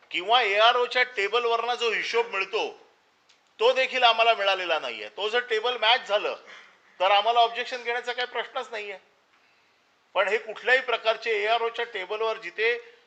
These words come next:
पंधरावा प्रतिनिधी असतो, या पंधराव्या प्रतिनिधीचं हे काम असतं की एआरओ म्हणजे सरकारचा जो माणूस जो चौदा टेबलचा हिशोब करतो, त्याच्याबरोबर बसून ती मतं मॅच करून घेणं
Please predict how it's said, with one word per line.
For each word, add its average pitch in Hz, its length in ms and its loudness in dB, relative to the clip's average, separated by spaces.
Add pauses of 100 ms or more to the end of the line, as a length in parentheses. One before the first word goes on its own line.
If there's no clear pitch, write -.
(360)
पंधरावा 202 380 2
प्रतिनिधी 233 540 -4
असतो, 175 580 -2 (380)
या 170 80 6
पंधराव्या 208 480 0
प्रतिनिधीचं 233 600 -8
हे 233 140 0
काम 240 360 2
असतं 185 380 0 (320)
की 196 260 2
एआरओ 220 320 4
म्हणजे 180 240 -6
सरकारचा 214 560 -2
जो 233 200 -4
माणूस 214 340 -4
जो 226 160 0 (160)
चौदा 185 260 0
टेबलचा 208 440 -2
हिशोब 196 240 -6 (100)
करतो, 226 440 -4 (220)
त्याच्याबरोबर 226 640 4
बसून 233 440 -2 (340)
ती 226 120 6
मतं 208 280 0
मॅच 214 380 2
करून 175 280 -8
घेणं 131 360 -4